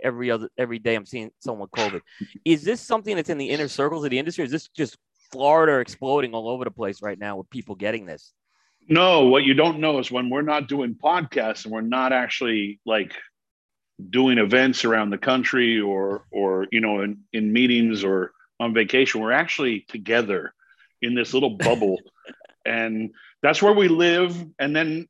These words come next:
Speaker 2: every once in a while, we let someone out of the bubble to go, to go work here and there. Like, Juan Lopez seems to get out of the bubble a lot.
Speaker 1: Yeah.
Speaker 2: Um, I think it was myself and a few other people. We stayed in the bubble too much this year. And I think that's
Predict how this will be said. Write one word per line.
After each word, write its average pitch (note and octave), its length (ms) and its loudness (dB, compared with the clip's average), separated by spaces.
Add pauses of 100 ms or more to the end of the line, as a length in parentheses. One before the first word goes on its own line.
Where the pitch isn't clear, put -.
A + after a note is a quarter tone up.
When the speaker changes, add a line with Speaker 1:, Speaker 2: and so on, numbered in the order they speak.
Speaker 2:
every F3+ 140 2
once F3 240 -2
in E3 60 -2
a - 20 -2
while, D#3 200 2
we C#3+ 120 -2
let D3+ 200 -2
someone D3 300 -6
out C#3+ 240 0
of D3 80 0
the C3+ 60 -2
bubble C#3 480 0 (320)
to C#3+ 80 -8
go, C#3 420 0 (420)
to C3+ 80 -2
go C#3 180 4
work C3+ 380 2 (120)
here C#3 160 0
and C3 100 0
there. C3+ 160 0
Like, B2 200 -4
Juan E3 220 0
Lopez D3+ 400 0
seems C#3 220 -6
to B2+ 80 -8
get B2+ 160 -2
out B2+ 160 2
of C3+ 60 0
the B2 40 0
bubble B2+ 380 0
a - 20 -4
lot. B2 280 -2 (320)
Speaker 1:
Yeah. C#3+ 260 4 (220)
Speaker 2:
Um, A#2 400 0 (1200)
I B2+ 60 -4
think D3 60 2
it D#3+ 100 2
was A#2 160 -2
myself C#3+ 640 2
and C#3+ 100 -6
a - 40 -6
few E3 180 -2
other D3+ 120 2
people. C#3+ 240 -8
We C3+ 80 -6
stayed C3 300 -2
in E3 140 -2
the D#3 80 -2
bubble C#3 280 0
too E3+ 220 0
much F3+ 300 -2
this F3+ 180 -2
year. F3+ 140 0
And D3+ 80 -4
I C3 80 -6
think C#3 180 -8
that's C3+ 200 -2